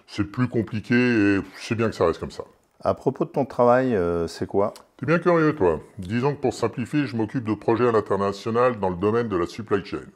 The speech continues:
Speaker 1: Mon travail a quand même un intérêt dans mes activités, euh, photo pour vous, puisque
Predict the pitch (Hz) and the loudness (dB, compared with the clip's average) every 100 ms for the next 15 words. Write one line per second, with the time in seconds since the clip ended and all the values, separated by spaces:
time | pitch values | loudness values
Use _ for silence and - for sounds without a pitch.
0 | _ _ - - - _ 90 82 107 117 | _ _ -20 -20 -20 _ -8 4 8 8
1 | 104 - 113 120 110 110 110 117 113 117 | 6 4 2 4 4 2 0 2 4 4
2 | 110 101 92 92 - 98 87 98 107 98 | 2 0 0 -2 -4 -8 -8 -2 0 0
3 | 73 - 104 101 107 101 98 98 160 170 | -2 -2 -2 0 0 0 -2 0 -2 -4
4 | - - - _ 101 - | -12 -20 -20 _ -12 2